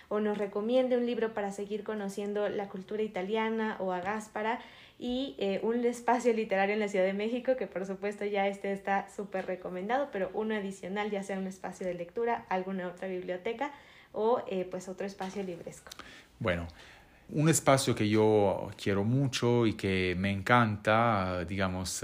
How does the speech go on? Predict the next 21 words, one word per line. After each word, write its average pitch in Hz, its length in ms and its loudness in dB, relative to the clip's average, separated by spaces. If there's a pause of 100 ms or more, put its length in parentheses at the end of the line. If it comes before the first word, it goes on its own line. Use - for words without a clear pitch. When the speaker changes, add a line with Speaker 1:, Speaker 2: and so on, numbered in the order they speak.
(180)
Speaker 2:
recorrer 113 960 4 (360)
es 113 260 4
una 110 140 4
biblioteca 98 720 2
icónica 98 720 2
que 90 120 -2
todo 95 200 0
el 95 80 2
mundo 98 240 0
ya 87 220 0
conoce, 120 840 2
la 101 120 2
Biblioteca 98 440 0
Vasconcelos. - 920 -6
Speaker 1:
Mm. 247 60 -8 (460)
Speaker 2:
Lo 127 140 6
menciono 170 420 4
porque 104 500 -2 (480)
en 127 160 4
estos 185 400 2
días 104 540 0